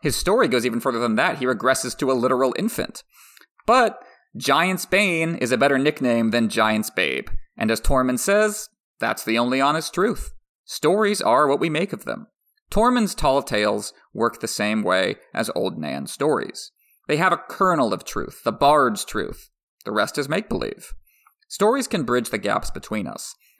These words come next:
By telling this ridiculous version of the story, Tormund is demonstrating that he trusts Jon. "I don't need to act like a badass in front of you. I'll let my guard down and be vulnerable." This makes him more likable than someone who actually killed a giant,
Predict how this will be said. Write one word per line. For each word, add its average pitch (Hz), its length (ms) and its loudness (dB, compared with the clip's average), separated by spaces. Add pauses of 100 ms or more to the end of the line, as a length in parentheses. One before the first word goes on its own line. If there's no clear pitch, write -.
By 175 80 2
telling 262 320 0
this 143 300 2
ridiculous 110 560 0
version 98 320 -6
of - 80 -10
the - 80 -12
story, 110 400 -4 (420)
Tormund 226 340 2
is 196 120 -4
demonstrating 120 720 0 (160)
that 123 140 -2
he 143 100 -4
trusts - 600 -2
Jon. - 380 -6 (360)
"I 127 100 0
don't 175 160 0
need 165 160 -2
to 127 220 -4
act 120 200 0
like 120 140 0
a 107 60 0
badass 107 580 0
in 107 80 -2
front 107 240 -2
of - 100 -4
you. 117 300 0
I'll 143 160 2
let 160 160 2
my 180 140 2
guard 170 380 2
down 110 340 2
and 110 100 -2
be 139 140 -4
vulnerable." 113 720 -2 (500)
This 320 160 0
makes 269 200 0
him 143 140 0
more 160 240 4
likable 110 460 2
than 107 160 -2
someone 117 200 0
who 123 140 0
actually 113 380 0
killed 104 280 0
a 101 40 -2
giant, 98 440 -2